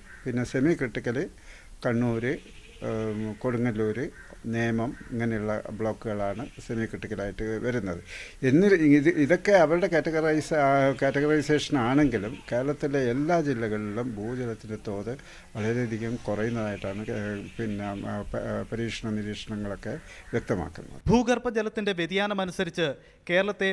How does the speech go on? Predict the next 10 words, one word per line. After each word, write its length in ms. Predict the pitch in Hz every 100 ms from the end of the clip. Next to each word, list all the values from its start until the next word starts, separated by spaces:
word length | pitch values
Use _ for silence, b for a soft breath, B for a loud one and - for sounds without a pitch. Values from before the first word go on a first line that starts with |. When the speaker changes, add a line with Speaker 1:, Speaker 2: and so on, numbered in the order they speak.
| 190
Speaker 2:
പല 160 | 175 208 185
വിഭാഗങ്ങളായി 640 | 160 180 196 208 190 170 165
തിരിച്ചിട്ടുണ്ട്. 480 | 143 139 147 143 180 - - b b
ഇതിൽ 200 | 165 175 202 185 b
ബ്ലാക്ക് 340 | 160 170 196 220
കാറ്റഗറി 420 | 208 208 190 190 175
വിഭാഗത്തിൽപ്പെടുന്ന 680 | 151 185 180 196 180 175 175 160
മേഖലയാണ് 520 | 160 185 165 151 147 127 b b -
പാലക്കാട് 440 | 160 190 202 190 165
ജില്ലയിലെ 320 | 156 147 143